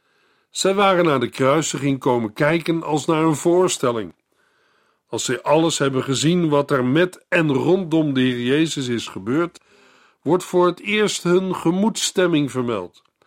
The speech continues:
Ze sloegen zich op de borst van berouw en verdriet.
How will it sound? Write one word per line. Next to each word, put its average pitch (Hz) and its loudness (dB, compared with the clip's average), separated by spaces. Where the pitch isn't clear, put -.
Ze - 0
sloegen 180 2
zich 160 2
op 165 0
de 156 2
borst 170 0
van 165 2
berouw 160 2
en 160 -6
verdriet. 143 -8